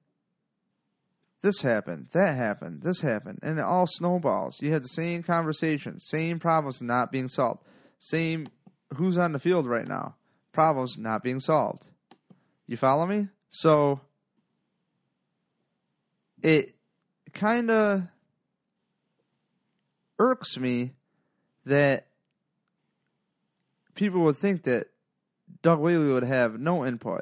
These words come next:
and he, and that's what Doug Whaley said himself, and I'm not gonna roast him, but it is kinda lame that he, I don't know, he, he had nothing.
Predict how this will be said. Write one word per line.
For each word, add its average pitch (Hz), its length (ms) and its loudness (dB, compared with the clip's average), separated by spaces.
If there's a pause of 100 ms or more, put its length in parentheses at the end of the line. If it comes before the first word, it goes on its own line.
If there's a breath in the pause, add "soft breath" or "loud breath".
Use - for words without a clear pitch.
(120)
and 131 120 -4
he, 180 240 -4
and 165 180 -4
that's 202 160 -2
what 190 140 -2
Doug 185 180 2
Whaley 170 260 0
said 151 240 0
himself, 123 600 -4
and 127 120 -4
I'm 180 100 -2
not 185 140 0
gonna 135 140 -2
roast 127 360 0
him, - 180 -10 (1120 soft breath)
but 151 200 2
it 156 120 2
is 202 200 2 (280)
kinda 180 360 2
lame 160 600 0
that 131 380 2 (1600)
he, 135 280 -8 (240)
I 147 100 -8
don't 190 140 -2
know, 269 440 -2
he, - 160 -10
he 165 240 -2
had 233 160 4
nothing. 247 480 -2